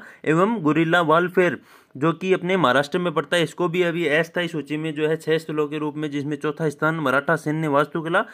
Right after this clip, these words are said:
और गुरेला वारफेयर जो कि महाराष्ट्र में पड़ता है, इसको भी अस्थायी सूची में शामिल किया गया है।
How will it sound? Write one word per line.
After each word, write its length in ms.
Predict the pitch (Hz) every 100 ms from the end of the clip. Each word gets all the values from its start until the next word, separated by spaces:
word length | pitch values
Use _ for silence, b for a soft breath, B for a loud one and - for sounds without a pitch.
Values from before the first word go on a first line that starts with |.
| B -
और 120 | 165
गुरेला 360 | 143 143 156 160
वारफेयर 480 | 143 170 175 175
जो 140 | 156 160
कि 80 | 156
महाराष्ट्र 420 | 110 110 127 170
में 120 | 165
पड़ता 220 | 147 143
है, 60 | 160
इसको 220 | 147 147
भी 160 | 143 147
अस्थायी 300 | 143 151 143
सूची 240 | 135 -
में 120 | 139
शामिल 400 | 139 123 135 208 B B B -
किया 200 | 208 185
गया 220 | 143 127
है। 160 | 117